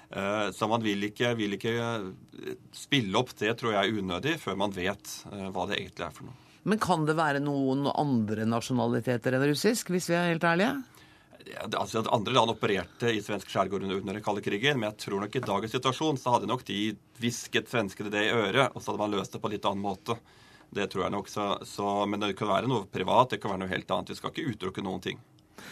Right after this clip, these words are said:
Speaker 2: Asle Toje, du er utenrikspolitisk forsker og har skrevet en bok som heter Jernbyrd, og som handler om den russiske flåten i Kaliningrad.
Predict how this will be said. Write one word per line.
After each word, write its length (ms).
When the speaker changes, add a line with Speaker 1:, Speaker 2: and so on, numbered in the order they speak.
Speaker 2:
Asle 300
Toje, 260
du 140
er 160
utenrikspolitisk 640
forsker 320
og 140
har 40
skrevet 300
en 100
bok 240
som 220
heter 160
Jernbyrd, 960
og 80
som 140
handler 560
om 160
den 240
russiske 480
flåten 560
i 240
Kaliningrad. 720